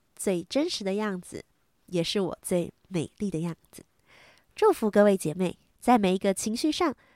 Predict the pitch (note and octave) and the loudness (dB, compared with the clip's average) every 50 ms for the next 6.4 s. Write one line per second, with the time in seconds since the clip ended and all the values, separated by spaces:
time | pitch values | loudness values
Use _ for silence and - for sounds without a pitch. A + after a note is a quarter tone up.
0 | - _ - A#3 A#3 A#3+ A3+ G3 F3+ F#3+ G#3 - - E4 B3+ G#3+ - - A3 F#3 | -20 _ 0 0 0 2 2 0 0 -2 -4 -6 -4 -2 -2 -2 -2 -2 -2 -2
1 | - _ _ _ _ _ - - E4 C#4+ - - G3 - - - - F#3+ F#3 F#3 | -2 _ _ _ _ _ -4 -4 -4 -2 -2 -8 -10 -10 -10 -8 -4 -2 -2 -2
2 | F#3 - G3+ F3 F#3 - A#3+ A#3 A3 A3 - B3 A#3 A3+ G3+ F3+ F3+ F3 F3+ G3 | -2 -2 -4 -4 -4 -4 -4 -6 -6 -4 -6 -4 -4 -4 -4 -4 -6 -6 -8 -8
3 | G#3+ G#3 - - F#3+ F3+ F3 F3+ - _ - - E4 F#4+ G#4 - - D4 A3 F3+ | -8 -8 -6 -6 -6 -6 -6 -8 -10 _ -10 -8 -8 -8 -8 -10 -8 -6 -6 -6
4 | - - F3 F3 F3+ F#3+ - - A#3+ A#3 - B3+ A3 F#3+ F3 F3 C#3 - - _ | -6 -6 -4 -4 -6 -4 -2 -2 -2 0 0 -2 -2 -2 -2 -4 -4 -4 -8 _
5 | _ _ _ _ G3 F3+ D#3+ - - - F3 F#3+ F#3+ F3+ - - _ _ - D4 | _ _ _ _ -6 -6 -4 -6 -8 -8 -6 -4 -4 -4 -6 -10 _ _ -6 -6
6 | D4+ E4 E4+ - - - - - | -6 -6 -8 -12 -12 -12 -12 -12